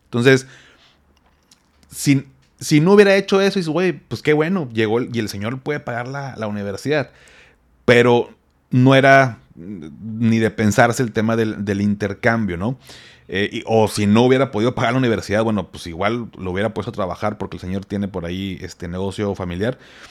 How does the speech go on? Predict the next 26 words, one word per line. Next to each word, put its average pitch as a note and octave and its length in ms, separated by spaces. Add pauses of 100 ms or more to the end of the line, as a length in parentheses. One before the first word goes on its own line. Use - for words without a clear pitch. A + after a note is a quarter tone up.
(400)
Entonces, E3 400 (680)
te C#3 120
permite D#3 640
decidir. A#2 520 (200)
Te A2 80
permite D#3 320
decidir E3 560
y A#2+ 120
le A#2 100
permite B2+ 680
a G2+ 180
tu G#2 120
hijo G#2+ 300
cumplir G2+ 460
sus G2 180
sueños A2+ 300
y G#2 40
también F#2+ 280
decidir G2+ 540 (360)
por F#2+ 100
qué G2 80
camino G#2 500
irse A#2+ 440
y G#2 120
que G2+ 320
el G#2 240